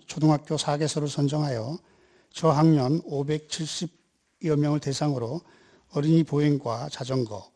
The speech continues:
킥보드, 통학버스, 지하철 등의 안전한 이용 방법에 대한 이론 교육에 이어 철도 체험용 버스를 활용한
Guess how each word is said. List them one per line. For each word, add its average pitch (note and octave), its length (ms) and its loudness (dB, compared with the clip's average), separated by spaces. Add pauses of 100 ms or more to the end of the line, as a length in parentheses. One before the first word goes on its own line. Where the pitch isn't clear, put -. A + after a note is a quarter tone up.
(320)
킥보드, D3+ 760 -8 (320)
통학버스, F3+ 1120 -6 (200)
지하철 C#3+ 380 -4
등의 D#3 200 0
안전한 C3+ 360 -4
이용 C3+ 240 -2
방법에 C#3 380 -4
대한 B2 320 -6 (420)
이론 D#3 380 -2
교육에 C#3+ 360 -4
이어 B2 380 -6 (720)
철도 F3 460 -4
체험용 F3+ 560 4
버스를 F3+ 440 -2
활용한 D3 480 0